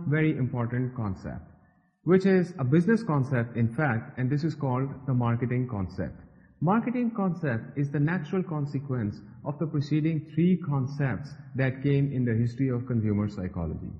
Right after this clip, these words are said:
These three concepts were, number one, product concept, number two, production concept, number three,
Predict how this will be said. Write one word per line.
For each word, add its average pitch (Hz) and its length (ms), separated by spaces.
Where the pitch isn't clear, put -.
These 208 300
three 240 200
concepts 175 640
were, 117 320
number 175 220
one, 120 320
product 147 360
concept, 147 520
number 165 300
two, 135 400
production 127 500
concept, 143 560
number 160 280
three, 123 360